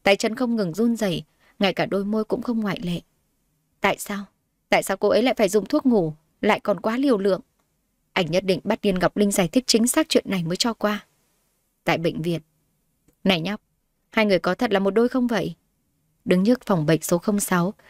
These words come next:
Trần Nhật Minh kéo kéo tay áo của Tiểu Quân rụt rè hỏi. "Đừng trách anh nhiều chuyện, tại từ nhỏ bản thân đã hình thành cái nết đó rồi." Mà cũng khoan hiểu lầm Trần Nhật Minh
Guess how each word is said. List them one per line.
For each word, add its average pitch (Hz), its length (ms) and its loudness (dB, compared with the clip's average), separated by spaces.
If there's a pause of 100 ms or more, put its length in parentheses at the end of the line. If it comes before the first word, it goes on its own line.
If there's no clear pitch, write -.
(180)
Trần 190 160 2
Nhật 175 180 -4
Minh 220 160 -4
kéo 180 180 -4
kéo 185 200 -6
tay 226 200 -2
áo 190 200 -6
của 196 140 -4
Tiểu 170 180 -2
Quân 220 300 2
rụt 208 180 0
rè 185 160 0
hỏi. 175 360 0 (720)
"Đừng 175 160 4
trách 208 160 2
anh 185 200 0
nhiều 170 200 2
chuyện, 160 240 0 (360)
tại 175 160 2
từ 196 120 -4
nhỏ 180 260 -4
bản 175 200 -6
thân 226 180 -4
đã - 100 -2
hình 226 200 0
thành 175 180 -6
cái 226 140 -4
nết 262 180 2
đó 214 200 -2
rồi." 180 280 2 (600)
Mà 165 280 2
cũng - 140 -4
khoan 202 180 -2
hiểu 190 180 2
lầm 160 220 0
Trần 160 180 -2
Nhật 156 200 0
Minh 208 220 4